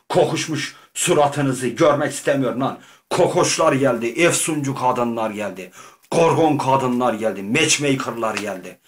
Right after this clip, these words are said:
Diyorlar, "Abi," diyorlar, "bizi de Daltonları, Daltonları avlamaya bizi de çağır," diyorlar.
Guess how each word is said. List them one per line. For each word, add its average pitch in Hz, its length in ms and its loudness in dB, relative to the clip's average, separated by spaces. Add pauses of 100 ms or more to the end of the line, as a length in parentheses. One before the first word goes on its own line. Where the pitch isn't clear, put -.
(560)
Diyorlar, 170 340 6
"Abi," 156 320 6
diyorlar, 143 380 4
"bizi 143 240 0
de 147 220 0
Daltonları, 127 720 2 (580)
Daltonları 147 840 2
avlamaya 139 680 4
bizi 143 260 2
de 131 100 2
çağır," 101 380 0
diyorlar. 87 360 -12